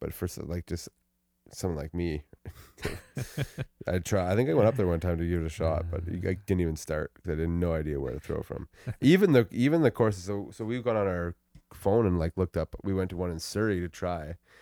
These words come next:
Speaker 1: um, and everything said online that there was, like, a disc golf course at this park.
Speaker 2: Yeah.
Speaker 1: But you get there and it was like, there was these holes, kinda, but, uh, nothing was clearly marked.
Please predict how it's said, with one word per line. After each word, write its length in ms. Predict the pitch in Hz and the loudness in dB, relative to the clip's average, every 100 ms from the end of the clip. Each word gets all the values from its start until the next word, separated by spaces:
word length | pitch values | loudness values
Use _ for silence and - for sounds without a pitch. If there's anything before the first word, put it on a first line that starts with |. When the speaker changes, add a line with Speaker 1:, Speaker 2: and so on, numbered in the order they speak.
| - _ _ - | -20 _ _ -4
Speaker 1:
um, 520 | 85 80 78 71 73 _ _ _ _ _ - | -4 -2 -6 -8 -12 _ _ _ _ _ -6
and 120 | 123 120 | 2 4
everything 300 | 117 113 104 | 4 4 2
said 380 | - 107 104 | 0 0 2
online 800 | 95 95 92 92 87 87 92 92 | 2 0 0 -2 -4 -4 -2 -2
that 100 | 87 | -2
there 80 | 80 | -4
was, 180 | 87 80 | -6 -4
like, 160 | 87 - | -6 -6
a 80 | 82 - | -10 -6
disc 240 | 92 87 | -6 -6
golf 300 | - 82 85 | -6 -6 -8
course 400 | - 90 85 - - | -6 -4 -4 -8 -12
at 60 | 82 | -8
this 180 | 82 - - | -10 -10 -6
park. 400 | 101 78 76 - _ _ - | -4 -4 -6 -18 _ _ -12
Speaker 2:
Yeah. 100 | 92 87 | -10 -4
Speaker 1:
But 100 | 101 | -2
you 60 | |
get 200 | 92 113 | 2 0
there 280 | - 87 85 | 0 -2 -2
and 80 | 87 | -4
it 60 | 90 | -4
was 120 | 82 | -6
like, 300 | 87 - - _ _ _ _ _ _ _ _ | -8 -10 -18 _ _ _ _ _ _ _ _
there 180 | 101 107 | -2 2
was 340 | 104 107 131 113 | 4 4 4 2
these 200 | 120 101 | 0 0
holes, 540 | 95 117 123 98 90 | 2 4 4 2 0
kinda, 460 | - 104 117 95 87 | -2 2 2 2 0
but, 300 | 90 80 - _ _ _ | -4 -6 -12 _ _ _
uh, 320 | - 90 76 60 - | -8 -6 -6 -10 -10
nothing 500 | - 107 110 107 107 | -2 2 4 2 0
was 100 | 95 | 0
clearly 280 | 85 98 87 | -4 -6 -6
marked. 420 | 80 76 76 - | -6 -8 -14 -18